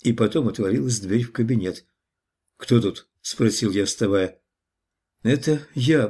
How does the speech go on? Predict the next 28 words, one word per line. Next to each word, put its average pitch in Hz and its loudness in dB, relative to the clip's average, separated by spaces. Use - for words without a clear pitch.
послышался 110 -2
дрожащий 98 -4
голос, 104 -2
и 120 4
при 117 4
свете 127 -2
потухающего 101 -2
камина 110 0
я 90 -2
узнал 87 -8
заплаканное 113 0
лицо 117 -2
хозяйки. 98 -2
«Пане 113 2
начальнику, 110 -2
ради 113 2
бога, 104 2
что 131 0
же 117 2
это 107 -2
такое?» 120 -6
Я 117 6
собиралась 113 2
пройти 113 0
в 110 -2
спальню, 113 0
уложить 123 4
детей, 127 2